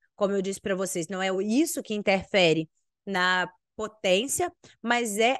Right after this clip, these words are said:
a energia em joules que ele entrega. Ele tem uma energia de nove joules por centímetro quadrado, ou seja, o triplo do que a gente tinha no boné, garantindo, então, maior vasodilatação, maior fotobioestimulação.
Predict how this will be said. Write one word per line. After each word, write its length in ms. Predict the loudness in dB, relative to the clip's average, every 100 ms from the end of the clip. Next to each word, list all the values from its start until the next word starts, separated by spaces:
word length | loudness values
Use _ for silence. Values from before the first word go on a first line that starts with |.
| 0
a 180 | 2 4
energia 800 | 2 2 0 -2 -6 -4 -2 -2
em 80 | -2
joules 500 | 2 4 4 2 -2
que 80 |
ele 120 | -2 -2
entrega. 540 | -2 2 2 2 -4 -8 _ _
Ele 220 | -2 -2
tem 340 | -2 0 0 0
uma 140 | -4
energia 800 | -4 -4 -4 -6 -6 0 2 2
de 160 | 0 -8
nove 420 | -2 0 2 0
joules 600 | 2 4 4 4 -2 -6 -12 _ _ _
por 300 | 2 2 2 -4 _ _ _
centímetro 760 | -8 -6 -6 -8 -6 -4 -4
quadrado, 520 | 0 0 4 4 2 0
ou 80 |
seja, 440 | -4 -2 -2 -4 -6
o 120 | -8 -10 _
triplo 560 | 0 2 2 2 2 2 _ _ -6
do 140 | -4
que 100 | -2
a 40 | -2
gente 220 | -2 -8 -8
tinha 200 | -6 -4
no 120 | 0
boné, 400 | 2 4 2 2 -4 _ _ -2
garantindo, 640 | 2 2 -2 -6 -6 -4
então, 360 | -6 -2 0 2
maior 500 | 2 4 4 4 2
vasodilatação, 1080 | 2 2 0 -4 -6 -6 -8 -4 -2 0 0
maior 480 | 0 4 4 2 0
fotobioestimulação. 1200 | 0 0 -2 -2 -2 -2 -2 -2 2 2 2